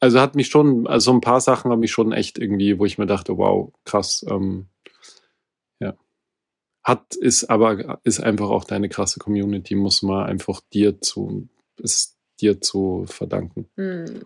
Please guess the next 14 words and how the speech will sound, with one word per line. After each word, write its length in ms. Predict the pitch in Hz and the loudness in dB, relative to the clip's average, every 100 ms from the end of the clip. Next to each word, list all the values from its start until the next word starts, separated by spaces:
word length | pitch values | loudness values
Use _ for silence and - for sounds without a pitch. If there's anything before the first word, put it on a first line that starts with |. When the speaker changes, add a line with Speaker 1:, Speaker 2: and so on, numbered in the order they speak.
| _ - | _ -12
Speaker 2:
Mhm. 460 | 196 196 214 233 - | -10 -10 -12 -16 0
Speaker 1:
Ist 140 | 139 | 4
im 100 | 151 | 6
Internet 460 | 143 135 123 120 101 | 6 4 4 4 2
nicht 160 | 117 | -2
normal, 340 | 113 101 101 101 | 0 2 2 2
glaub 200 | 101 101 | 2 2
ich, 60 | 101 | 2
Speaker 2:
Ja, 80 | 104 | 2
Speaker 1:
dass 160 | 98 | 2
Speaker 2:
stimmt. 200 | - - | 0 0
Speaker 1:
so 180 | 123 123 | 4 4
viele 340 | 127 - 117 110 | 4 0 4 4
Leute 680 | 98 98 107 - 120 127 | 4 4 4 4 2 2